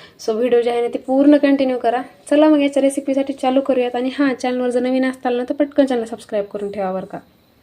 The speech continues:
भोगीची भाजी बनवण्यासाठी मी काय काय साहित्य घेतलेलं आहे ते तुम्हाला दाखवून घेते. इथे घेतलेली आहे मी फुलगोबी एक अशी कट करून घेतली आहे बघा अशा आकाराची. त्याच्यानंतर वाटाण्याच्या शेंगा ज्या असतात ते सोलून घेतलेत.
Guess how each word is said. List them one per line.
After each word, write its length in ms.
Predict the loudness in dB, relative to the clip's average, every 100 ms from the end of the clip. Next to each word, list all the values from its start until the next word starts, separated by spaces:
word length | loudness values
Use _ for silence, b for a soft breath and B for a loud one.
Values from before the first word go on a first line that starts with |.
| _ _ _ _ _ _ _
भोगीची 260 | -4 -4 -4
भाजी 260 | -2 -2
बनवण्यासाठी 500 | -2 -2 -2 -4 -4
मी 80 | -4
काय 160 | -2 -2
काय 120 | -4
साहित्य 340 | -2 0 2
घेतलेलं 380 | 2 0 2 2
आहे 100 | 2
ते 60 | 0
तुम्हाला 260 | 2 4 4
दाखवून 380 | 0 2 2
घेते. 580 | 4 2 2 -2 -4 -4 2
इथे 160 | 4
घेतलेली 360 | 6 6 4 4
आहे 180 | 4 2
मी 100 | 2
फुलगोबी 500 | 6 8 8 6 4
एक 200 | 4 4
अशी 300 | 0 2 2
कट 220 | 2 2
करून 240 | 4 4
घेतली 200 | 4 4
आहे 80 | 4
बघा 160 | 4 2
अशा 200 | 0 -4
आकाराची. 440 | -2 -2 0 -2
त्याच्यानंतर 800 | -4 -12 -18 -8 2 4 6 6
वाटाण्याच्या 400 | 4 6 4 2
शेंगा 260 | 2 4 4
ज्या 100 | 2
असतात 180 | 0 0
ते 60 | 0
सोलून 340 | 2 4 4
घेतलेत. 360 | 2 2 0